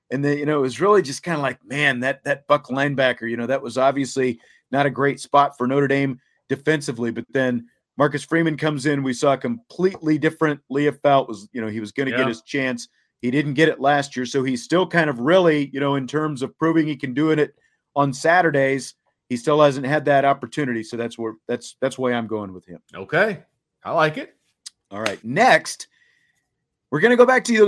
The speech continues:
Speaker 1: the, the original again. Charlie from the
Speaker 2: Yes.
Speaker 1: original, who, of course, was Maverick's girlfriend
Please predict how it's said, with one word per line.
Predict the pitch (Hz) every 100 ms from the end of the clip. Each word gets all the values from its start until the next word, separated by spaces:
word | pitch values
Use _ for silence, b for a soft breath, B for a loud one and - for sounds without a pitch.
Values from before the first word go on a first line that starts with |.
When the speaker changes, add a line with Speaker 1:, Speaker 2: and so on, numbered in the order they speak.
| 185
Speaker 1:
the, | 147
the | 185 202 -
original | 151 165 196 151 131 98 - _ _
again. | 123 123 117 92 82 _ _
Charlie | - - 220 233 208 151 87 80 - _ -
from | 170 175
the |
Speaker 2:
Yes. | 170 175
Speaker 1:
original, | 202 151 131
who, | 113
of | 170 165
course, | 180 170
was | 170 156 120
Maverick's | 139 175 208 214 196 -
girlfriend | 127 110 220 269 175 160 135 101